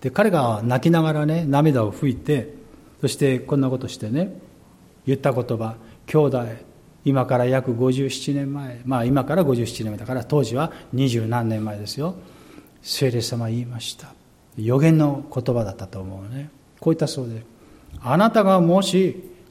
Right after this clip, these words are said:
この神の御言葉、私の言葉を土台にして、そして神の栄光、私の栄光のために生きるなら、私はあなたを祝福し、あなたを祝福としよう。そしてこの地に教会が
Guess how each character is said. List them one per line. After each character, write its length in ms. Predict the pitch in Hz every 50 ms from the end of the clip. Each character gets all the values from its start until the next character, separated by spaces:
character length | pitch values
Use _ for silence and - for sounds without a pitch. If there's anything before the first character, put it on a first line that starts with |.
| - -
こ 140 | - 170
の 140 | 185 196 185
神 360 | 185 185 - - 202 220 214
の 140 | 196 190 180
御 60 | 175
言 80 | 175 180
葉、 320 | 180 190 185 185 175 170
私 340 | 143 143 147 208 220 220 -
の 120 | 208 208 202
言 280 | 208 190 180 190 190
葉 100 | 185 190
を 140 | 180 165 160
土 220 | 139 131 139 143
台 260 | 156 175 196 208 196 190
に 160 | 185 175 160
し 140 | - - -
て、 580 | - 175 175 160 147 135 - - - - - - -
そ 140 | - 180 175
し 100 | - -
て 180 | - 170 160
神 340 | 160 - - 202 214 220 202
の 140 | 196 190 170
栄 220 | 165 185 208 202
光、 280 | 196 202 202 202 185 147
私 360 | 135 139 - 220 214 - 202
の 160 | 208 202 185
栄 280 | 135 143 180 220 226 220
光 260 | 220 - 220 220 214
の 100 | 208 208
た 140 | 214 202 202
め 100 | 202 202
に 160 | 196 190 180
生 80 | 180 180
き 120 | 180 208
る 100 | 214 208
な 120 | 190 175 175
ら、 200 | 185 180 180 - - - - - -
私 400 | 113 156 180 185 190 - - 190
は 80 | 190
あ 40 | 190
な 120 | 196 196
た 100 | 190 196
を 140 | 185 185 185
祝 320 | 180 185 - - 196 185 180
福 100 | 185 180
し、 400 | 180 - 190 190 185 185 - - -
あ 140 | - 123 147
な 140 | 190 208
た 120 | 208 208 196
を 120 | 196 190
祝 340 | 180 - - - 214 202 196
福 120 | 196 214
と 140 | 196 208 202
し 160 | 190 - 196
よ 340 | 196 202 185 165 131 - - -
う。 120 | - - - -
そ 140 | - 185
し 100 | 175 180
て 160 | 185 196 196 185
こ 240 | 190 - - 175
の 140 | 190 202 190
地 320 | 185 185 - - - 202 208
に 480 | 202 196 196 202 202 190 180 - - - - - - _ _ _ -
教 280 | - 151 170 214 233
会 240 | 233 - 214 220 220
が 320 | 208 214 208 202 196 196